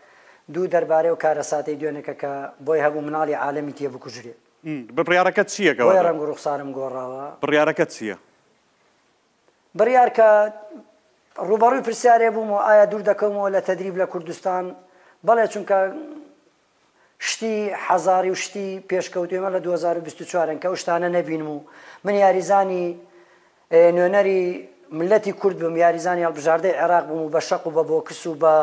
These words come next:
Speaker 1: مەنزەرێکی ناشرین مامەڵەم لە بکرێت. جێی ئەوەیە کە بە خۆما بچمەوە، جێی ئەوەیە بە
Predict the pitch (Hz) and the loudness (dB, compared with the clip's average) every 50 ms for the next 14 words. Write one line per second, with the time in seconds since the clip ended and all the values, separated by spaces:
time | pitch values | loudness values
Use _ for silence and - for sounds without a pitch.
0 | 151 147 - - - - _ _ _ _ - - - _ _ _ _ _ _ _ | 2 0 -4 -8 -16 -20 _ _ _ _ -20 -20 -20 _ _ _ _ _ _ _
1 | - - - 160 175 175 160 185 190 185 175 - - 180 175 170 165 165 - 175 | -18 -6 -2 0 2 2 2 2 2 2 0 -4 -4 -2 -2 -2 -2 -2 -4 -8
2 | 185 180 175 170 170 170 170 170 170 170 170 170 170 165 156 160 156 - - 175 | -6 -4 -2 -2 -2 0 0 0 -2 -2 -2 -2 -4 -4 -4 -6 -10 -10 -6 -2
3 | 185 190 196 190 190 185 - - - - - _ _ _ _ _ _ 151 135 185 | 0 2 2 2 0 0 -4 -12 -20 -20 -20 _ _ _ _ _ _ -4 0 2
4 | 208 214 208 202 202 202 226 240 214 185 160 - - 170 147 160 151 - 165 165 | 2 2 4 2 4 6 6 6 6 6 4 2 0 0 2 2 0 2 2 2
5 | 160 160 156 156 156 - - 156 156 151 151 135 156 190 190 208 196 208 226 220 | 2 2 0 0 -2 -8 -8 -8 -6 -6 -6 -2 -2 -2 0 2 2 2 4 4
6 | 202 185 - - - - - - _ _ _ - - - - - _ - 143 190 | 2 2 0 -6 -14 -20 -20 -20 _ _ _ -20 -20 -20 -20 -20 _ 0 2 4